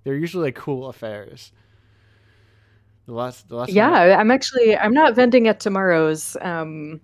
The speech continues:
Speaker 2: uh, Hassle Flea, but I'm hoping to go to it.
Speaker 1: Wait, tomorrow there's a Hassle Flea? <laughs>
Speaker 2: Yeah, one more. They
Speaker 1: I think
Speaker 2: squeezed one in for winter.
Speaker 1: Okay, I think I just did not get that email. <laughs>
Speaker 2: <laughs>
Speaker 1: Or,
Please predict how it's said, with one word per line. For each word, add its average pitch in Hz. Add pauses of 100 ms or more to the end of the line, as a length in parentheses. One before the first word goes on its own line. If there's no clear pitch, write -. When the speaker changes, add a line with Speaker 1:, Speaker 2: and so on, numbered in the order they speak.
(400)
Speaker 2:
uh, 160
Hassle 160
Flea, 151
but 156
I'm 156
hoping 196
to 170
go 156
to 135
it. 107 (440)
Speaker 1:
Wait, 135
tomorrow 120
there's 165
a 151
Hassle 156
Flea? 202
<laughs> - (1200)
Speaker 2:
Yeah, 208
one 175
more. 165 (340)
They 185
Speaker 1:
I 180
think 196
Speaker 2:
squeezed 202
one 185
in 165 (140)
for 170
winter. 165
Speaker 1:
Okay, 147
I 123
think 185
I 170
just 143
did 139
not 131
get 135
that 120
email. 110
<laughs> - (1300)
Speaker 2:
<laughs> 208 (260)
Speaker 1:
Or, 117